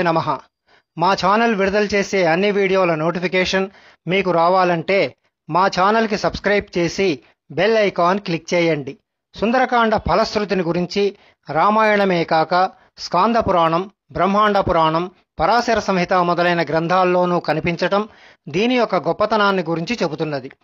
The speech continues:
సుందరకాండను పారాయణం చేస్తే అనుకున్న కార్యాలు దిగ్విజయంగా పూర్తవుతాయి. ధన నష్టం తొలగిపోయి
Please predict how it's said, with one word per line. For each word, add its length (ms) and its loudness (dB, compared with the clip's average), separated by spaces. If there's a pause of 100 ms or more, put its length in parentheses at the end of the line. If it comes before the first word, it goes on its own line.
(400)
సుందరకాండను 720 2
పారాయణం 560 2
చేస్తే 320 -2 (460)
అనుకున్న 300 0 (120)
కార్యాలు 480 2
దిగ్విజయంగా 640 -2 (100)
పూర్తవుతాయి. 600 -2 (500)
ధన 120 0 (120)
నష్టం 360 -2
తొలగిపోయి 560 0